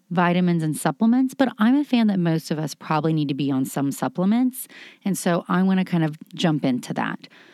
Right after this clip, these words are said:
One of the things that vegans really need to supplement is B twelve. And you heard me say even up here in the Healthy Fertility Diet, the A jog study showed that B twelve is an important supplement to take. B twelve fortified foods include,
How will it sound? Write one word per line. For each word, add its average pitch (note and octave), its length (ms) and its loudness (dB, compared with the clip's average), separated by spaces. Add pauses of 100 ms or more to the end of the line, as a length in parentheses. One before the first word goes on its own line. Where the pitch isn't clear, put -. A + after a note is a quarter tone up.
(260)
One A3 160 4
of C#4 100 4
the D#4 100 0
things B3 260 4
that G#3 140 4
vegans F3 480 4
really E3+ 180 4
need F3 160 2
to - 80 -4
supplement F#3 420 4
is D#3+ 140 0
B E3+ 180 0
twelve. D#3 520 0
And A3 100 4
you B3 80 4
heard A#3+ 180 2
me B3 120 4
say B3 160 0
even A3+ 260 4
up G#3+ 140 -2
here A3+ 240 2
in E3+ 100 2
the F3 80 2
Healthy G3 300 2
Fertility A3 500 2
Diet, C#3 420 0 (360)
the - 100 0 (100)
A A#3+ 140 4
jog D#3 300 0
study D#3+ 420 0
showed F3 400 2
that F3 260 0
B F#3+ 140 2
twelve F3 300 -2
is F3 80 -2
an F3+ 80 0
important F3 400 -2
supplement F3 420 0
to F#3 80 -2
take. F#3+ 480 -4 (580)
B A#3 160 4
twelve B3+ 340 2
fortified F#3+ 540 2
foods E3 400 2
include, D#3 520 0